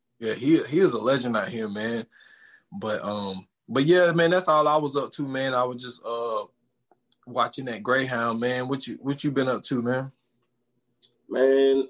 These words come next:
Speaker 2: uh, I went to, uh, Cincinnati this weekend to go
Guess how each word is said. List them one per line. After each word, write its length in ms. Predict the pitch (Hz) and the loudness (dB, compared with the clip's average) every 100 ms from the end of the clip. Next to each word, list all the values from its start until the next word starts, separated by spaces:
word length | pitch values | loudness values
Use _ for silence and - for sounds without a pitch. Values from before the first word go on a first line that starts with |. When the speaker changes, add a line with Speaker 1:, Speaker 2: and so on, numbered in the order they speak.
| - | 0
Speaker 2:
uh, 400 | 127 135 131 127 | 4 6 6 4
I 580 | - 131 156 170 160 160 | 2 0 2 0 0 -2
went 240 | 143 156 - - | -2 -2 -2 -6
to, 540 | 151 143 139 139 139 131 | -6 -2 0 2 4 2
uh, 40 | |
Cincinnati 800 | - 156 151 131 135 151 135 123 | -4 -12 -8 -6 -4 -4 -6 -10
this 180 | 117 110 | -14 -18
weekend 380 | 117 110 113 110 | -20 -20 -20 -18
to 40 | 107 | -18
go 120 | 110 | -18